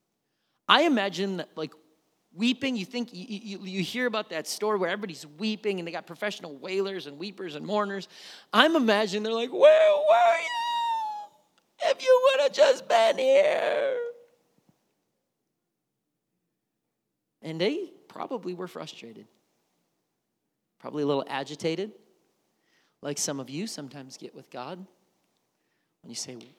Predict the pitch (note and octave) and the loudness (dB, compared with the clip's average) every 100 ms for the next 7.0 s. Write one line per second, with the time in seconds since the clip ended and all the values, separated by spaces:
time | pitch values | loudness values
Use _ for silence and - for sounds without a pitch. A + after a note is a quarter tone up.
0 | _ - F3 _ E3+ G#3 D3 C#3+ D#3+ B2 | _ -20 -20 _ -16 -16 -14 -14 -14 -14
1 | A#2+ D3 C3 D3+ D#3 C#3+ - C3+ C#3 E3 | -18 -20 -20 -18 -16 -18 -18 -18 -16 -16
2 | F#3 - F3+ - - A3+ G#3+ - - - | -18 -16 -16 -16 -18 -18 -20 -18 -12 -10
3 | - - _ _ _ _ _ _ _ _ | -12 -16 _ _ _ _ _ _ _ _
4 | _ _ _ _ _ _ _ _ _ _ | _ _ _ _ _ _ _ _ _ _
5 | _ _ _ _ _ _ _ _ _ D3+ | _ _ _ _ _ _ _ _ _ -6
6 | A3+ A3 D3 C#3 C3 - - - - - | -4 -4 -6 -8 -14 -14 -16 -18 -20 -20